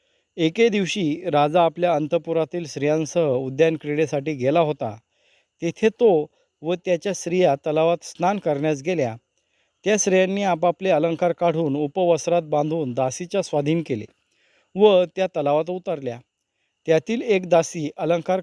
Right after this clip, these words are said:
खाली ठेवून इकडे तिकडे पाहत बसली होती. काही वेळाने ती डुलक्या घेऊ लागली.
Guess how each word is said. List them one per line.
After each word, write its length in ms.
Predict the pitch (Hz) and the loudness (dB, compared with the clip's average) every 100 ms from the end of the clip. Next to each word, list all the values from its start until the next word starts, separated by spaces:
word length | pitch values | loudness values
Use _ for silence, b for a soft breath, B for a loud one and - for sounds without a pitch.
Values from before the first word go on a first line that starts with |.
| - | -4
खाली 260 | 156 190 | -2 -2
ठेवून 380 | 202 202 165 143 | 0 0 0 -2
इकडे 300 | 190 147 180 | -4 -6 -4
तिकडे 280 | 175 160 - | -6 -6 -6
पाहत 320 | 196 147 175 | -6 0 0
बसली 340 | 175 147 120 175 | 2 -2 -2 -2
होती. 340 | 147 139 113 - _ _ _ _ _ _ _ - | -2 -6 -14 -20 _ _ _ _ _ _ _ -2
काही 260 | 147 190 | 2 4
वेळाने 600 | 202 175 170 175 170 143 | 6 4 4 0 -2 -4
ती 220 | 143 185 | -6 -10
डुलक्या 400 | 175 147 139 208 | -8 -8 -6 -4
घेऊ 240 | 208 170 139 | -4 -2 0
लागली. 340 | 127 110 107 | -2 -4 -10